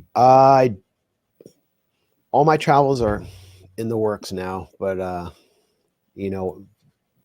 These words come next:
just keep following us at The Gray Zone, and, um, I'll actually be on Jimmy Dore tonight for the first time in a while.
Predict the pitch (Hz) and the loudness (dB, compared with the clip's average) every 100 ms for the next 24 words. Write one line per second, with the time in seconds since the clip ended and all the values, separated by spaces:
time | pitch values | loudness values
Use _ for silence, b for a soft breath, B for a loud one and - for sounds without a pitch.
0 | - - - 131 - 113 117 113 104 101 | -20 -20 -10 -6 0 0 0 -2 -4 -6
1 | 101 104 113 101 101 101 95 b b b | -4 0 0 0 -2 -4 -8 b b b
2 | b b b - - 87 87 87 82 87 | b b b -20 -18 -14 -12 -10 -10 -8
3 | 85 82 80 82 _ _ _ _ _ _ | -6 -6 -8 -14 _ _ _ _ _ _
4 | _ _ _ 98 117 - 127 95 107 104 | _ _ _ 0 0 0 -2 -2 -4 -4
5 | 98 110 107 85 95 110 - 87 82 - | -2 -2 -2 -2 -2 -2 -4 -6 -8 -10
6 | 87 85 90 - - 87 87 85 87 85 | -10 -8 -8 -6 -8 -6 -6 -6 -6 -6
7 | 82 | -10